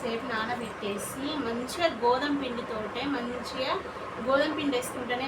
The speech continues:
లాటేయండి, బియ్య పిండి మాత్రం అస్సలు వేసి లాటేయకండి. గో-, గోధుమ పిండి వేసి లాటిస్తే ఏమవుతుంది అంటే ఇంత మెత్తగా ఉంటుంది, బియ్య పిండి వేసి లాటిస్తే ఏమవుతుంది అంటే మొత్తం గట్టిగా అయిపోతుంది. క్యారెట్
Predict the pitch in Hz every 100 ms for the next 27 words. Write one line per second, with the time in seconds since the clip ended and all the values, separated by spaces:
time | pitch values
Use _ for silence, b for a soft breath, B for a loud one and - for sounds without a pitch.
0 | 262 226 233 226 220 240 240 226 - 226
1 | 214 202 220 254 233 - 226 214 - 226
2 | 208 214 208 208 208 214 302 - 220 208
3 | - - - - 226 262 285 294 277 247
4 | 233 233 - 214 220 - - - 226 220
5 | 220 220 214 202 202 247 247 233 226 220
6 | - 220 220 196 196 220 247 269 269 277
7 | 254 233 226 - 220 208 220 220 214 208
8 | 208 208 202 233 247 - 247 247 247 220
9 | 233 214 190 196 190 196 220 285 381 392
10 | - - - - - 262 254 285